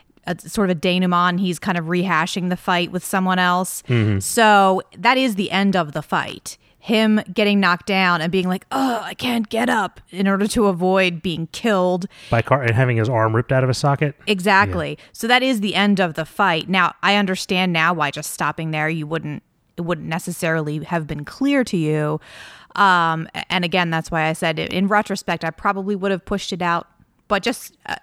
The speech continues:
Speaker 1: just so you understand, yes, that was
Speaker 2: Yeah,
Speaker 1: the
Speaker 2: yeah.
Speaker 1: end of the fight. He wisely ended it by not getting up, which is huge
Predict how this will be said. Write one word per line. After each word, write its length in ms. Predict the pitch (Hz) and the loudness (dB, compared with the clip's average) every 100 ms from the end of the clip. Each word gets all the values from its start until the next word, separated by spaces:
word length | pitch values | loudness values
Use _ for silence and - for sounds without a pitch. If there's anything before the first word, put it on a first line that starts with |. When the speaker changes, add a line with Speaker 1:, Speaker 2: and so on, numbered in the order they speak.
| - - | -14 -8
Speaker 1:
just 280 | - 214 - | -2 -2 0
so 60 | |
you 280 | 202 202 208 | 0 2 2
understand, 500 | 185 170 - 165 151 | 0 -4 -4 -6 -2
yes, 240 | 165 156 - | -2 -2 -2
that 180 | 170 180 | 0 2
was 140 | 117 | 2
Speaker 2:
Yeah, 40 | |
Speaker 1:
the 80 | 165 | 2
Speaker 2:
yeah. 60 | 180 | 0
Speaker 1:
end 100 | 180 | 0
of 80 | 175 | -2
the 80 | |
fight. 420 | 180 180 165 165 - _ - _ _ | -2 -2 -2 -4 -8 _ -20 _ _
He 220 | - 196 | -10 -6
wisely 580 | 180 175 170 175 160 170 | -4 0 0 0 -2 -4
ended 300 | 160 170 165 | -2 -4 -2
it 200 | 165 156 | -4 -4
by 580 | 175 160 156 156 156 156 | -2 0 0 -2 -4 -6
not 320 | - 180 165 - | -4 -2 -2 -2
getting 300 | 185 180 156 | -2 0 0
up, 340 | 160 156 - | 0 -2 -4
which 160 | 160 165 | -6 -4
is 320 | 160 147 - _ | -4 -6 -14 _
huge 500 | _ - 208 254 269 | _ -6 -2 -2 -4